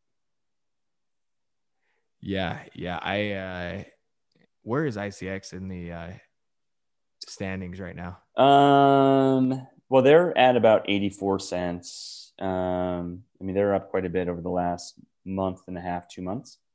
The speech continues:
Speaker 2: Uh, it's definitely more than doubled. So, yeah, I mean, it's, uh,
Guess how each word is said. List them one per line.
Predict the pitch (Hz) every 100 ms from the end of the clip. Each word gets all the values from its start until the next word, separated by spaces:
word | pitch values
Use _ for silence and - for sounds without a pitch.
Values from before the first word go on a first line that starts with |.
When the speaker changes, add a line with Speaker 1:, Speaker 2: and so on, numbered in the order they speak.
| _ _ _ _ _
Speaker 2:
Uh, | 92 92 87
it's | 85 -
definitely | 95 95
more | 92 87
than | 82
doubled. | 87 87 85 156 104 _ _ _ _ _ _
So, | - 92 90 87 85 82 - _ _ -
yeah, | 208 196 - 113
I |
mean, | 120 117
it's, | 113 110 120
uh, | 110 107